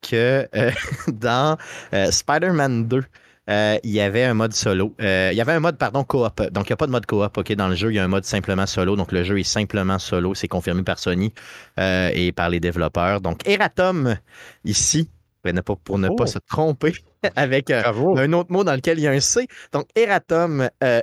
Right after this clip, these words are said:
Speaker 1: Spider-Man deux, solo seulement. Désolé pour, euh, l'in-, la, la, la, la petite bourde, euh, que j'ai dit moi-même la semaine passée. Bruno Pierre.
Speaker 3: Oui.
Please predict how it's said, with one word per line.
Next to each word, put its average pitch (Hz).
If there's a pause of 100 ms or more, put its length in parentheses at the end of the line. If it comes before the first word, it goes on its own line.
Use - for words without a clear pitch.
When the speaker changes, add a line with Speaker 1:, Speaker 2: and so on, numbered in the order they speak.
Speaker 1:
Spider-Man 147
deux, 135 (200)
solo 185 (100)
seulement. 120
Désolé 101
pour, 92
euh, 85 (140)
l'in-, 87
la, 80
la, 78
la, 76
la 71
petite -
bourde, 98 (400)
euh, 92
que 151
j'ai 113
dit 113
moi-même 98
la 87
semaine 95
passée. 98 (580)
Bruno 151
Pierre. 95 (760)
Speaker 3:
Oui. 110